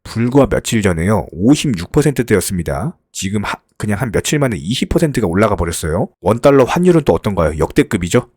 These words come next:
지금 오늘 시장에서 천이백사십 원대까지 수직 폭락하고 있습니다. 투자 시장에 상당히 긍정 지표로 활용이 될 수가 있고 더불어서 미국 야간 선물도 현재 계속 양봉을 보여주고 있는 모습이기 때문에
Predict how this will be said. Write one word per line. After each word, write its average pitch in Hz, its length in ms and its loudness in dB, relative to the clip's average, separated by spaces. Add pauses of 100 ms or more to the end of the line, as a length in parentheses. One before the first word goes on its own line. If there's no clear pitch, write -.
지금 101 360 -4
오늘 165 260 6
시장에서 135 460 0
천이백사십 - 800 -2
원대까지 107 480 -2
수직 - 340 -4
폭락하고 185 460 0
있습니다. 87 480 -6
투자 - 260 -2
시장에 139 280 -2
상당히 135 360 -2
긍정 127 380 -2
지표로 113 320 -2
활용이 139 280 0
될 82 160 -6
수가 101 220 -4
있고 104 400 -2 (120)
더불어서 107 280 -2
미국 101 360 -4
야간 131 280 0
선물도 120 420 0
현재 113 300 -2
계속 104 400 -4
양봉을 139 380 2
보여주고 98 300 0
있는 92 180 -4
모습이기 82 420 -6
때문에 98 480 -6